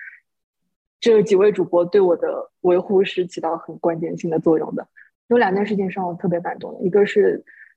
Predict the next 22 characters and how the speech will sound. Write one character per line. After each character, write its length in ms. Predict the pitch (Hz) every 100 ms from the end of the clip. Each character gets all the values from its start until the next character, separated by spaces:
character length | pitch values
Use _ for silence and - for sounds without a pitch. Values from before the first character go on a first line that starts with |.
| -
彩 160 | 196
玲 160 | 170 170
老 180 | 190 175
师 160 | 180
分 180 | 175 185
享 140 | 185 170
她 140 | 175
的 100 | 170
故 160 | 175 175
事， 260 | - - _
因 160 | 190
为 300 | 180 175 165 -
我 160 | 202
一 80 | 202
直 140 | 202
都 240 | 170 165 160
也 160 | -
很 260 | 180 170 175
喜 100 | -
欢 200 | 160 160
彩 180 | - -
玲。 180 | -